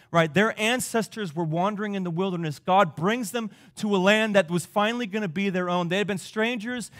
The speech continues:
in a foreign place. They were enslaved by the Egyptians, right? Millions of people were enslaved. God gives them an incredible opportunity. He frees them from their captivity. He literally breaks the chains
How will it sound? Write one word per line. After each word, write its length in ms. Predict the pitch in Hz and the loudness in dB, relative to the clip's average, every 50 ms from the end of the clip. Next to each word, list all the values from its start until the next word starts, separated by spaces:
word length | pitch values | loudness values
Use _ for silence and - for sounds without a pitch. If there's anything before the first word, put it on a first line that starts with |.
| - 156 | -12 -4
in 100 | - 190 | -2 -2
a 40 | 185 | -2
foreign 420 | 160 - - 208 214 226 226 214 175 | -2 -4 -2 0 0 2 2 0 -2
place. 380 | - - 214 214 202 185 - | 0 2 4 4 4 2 0
They 140 | - 208 208 | 0 0 2
were 120 | 202 208 | 2 0
enslaved 720 | 196 196 185 - - - 208 214 220 233 254 240 208 202 - - - - | 0 -2 -2 -4 -4 -2 0 2 2 2 2 0 -6 -8 -10 -12 -8 2
by 160 | - 202 208 | 6 6 6
the 140 | 214 214 208 | 6 6 2
Egyptians, 720 | 196 165 147 202 208 - - - 180 139 127 113 - - | 0 0 2 0 0 0 -2 -6 -4 -4 -4 -6 -8 -4
right? 180 | 151 156 160 185 | -2 0 0 2
Millions 480 | 196 202 226 254 294 302 302 294 208 262 | 2 2 4 4 4 2 0 -2 -2 -4
of 100 | 233 185 | -6 -4
people 360 | - 233 240 180 - 202 180 | -4 -4 -4 -2 -2 -4 -2
were 160 | 175 190 196 | -2 -2 -2
enslaved. 440 | 185 - - - 214 214 196 165 - - - 208 - - 127 | -2 -4 -6 -2 0 0 0 0 -2 -6 -16 -16 -14 -8 0
God 340 | 120 214 233 247 240 220 - - 190 - 127 | 4 6 8 8 6 4 2 -10 -14 -4 2
gives 280 | 151 233 254 233 175 160 | 2 2 2 2 0 0
them 140 | 220 220 | 0 2
an 120 | 214 208 202 | 2 0 -2
incredible 760 | 196 160 - - - - 233 254 277 294 302 - 269 269 247 | -4 -4 -8 -10 -6 2 4 6 6 6 6 4 2 2 4
opportunity. 640 | 240 233 - 208 - - - 233 220 202 190 180 | 4 4 2 -2 -10 -8 -6 -4 -4 -2 0 2
He 160 | 156 180 202 180 | 2 2 2 0
frees 600 | - - - - - 226 262 294 302 294 220 - | -2 -8 -16 -10 -4 -2 0 0 0 -2 -2 -2
them 180 | 302 285 269 | -2 -2 -2
from 200 | - - 269 247 | -2 -4 -4 -2
their 140 | 233 226 214 | -2 -2 -2
captivity. 720 | - - 226 214 165 - - 240 240 220 220 185 165 - - - - - | 0 0 -2 -2 -2 -4 -6 -4 -2 -2 0 -2 -2 -2 -6 -12 -4 2
He 140 | 214 233 | 2 4
literally 420 | 208 220 226 269 277 277 269 254 240 | 4 4 2 2 2 2 0 -2 -2
breaks 460 | 180 - 196 233 254 311 285 - - | -2 2 4 6 6 6 4 0 -6
the 100 | - 285 | -8 -8
chains 500 | 202 - - 254 254 254 262 254 208 - | -8 -4 -2 0 0 0 0 -2 -4 -8